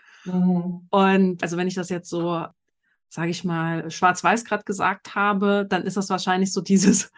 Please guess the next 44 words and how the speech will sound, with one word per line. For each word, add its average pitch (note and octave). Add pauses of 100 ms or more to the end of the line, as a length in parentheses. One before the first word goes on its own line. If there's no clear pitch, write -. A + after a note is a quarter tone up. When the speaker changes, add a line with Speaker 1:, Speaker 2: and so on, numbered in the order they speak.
Speaker 2:
<laughs> -
Manifestor, G3+
ja, F#3+
ihr G3+
dürft G3+
auch G3
mit A#3
mir G#3
sprechen. G#3
<laughs> - (560)
Das B3
hast B3
du A3+
aber G#3+
auch A3+
so A#3+
süß A#3+
gesagt. G3 (720)
Kann G#3+
ich G3+
immer G#3+
alles G3+
abweisend, E3
ne? F#3 (200)
Also E3+
man D#3+
Speaker 1:
Nee. D3+
Speaker 2:
ist -
ja G#3+
schon C4
super A#3
gerne A3
auch F#3
involviert G3
und G3+
integriert, G3
solange F3+
es G3
nach F#3
den F3+
eigenen F3+
Regeln G#3
geht. -
<laughs> -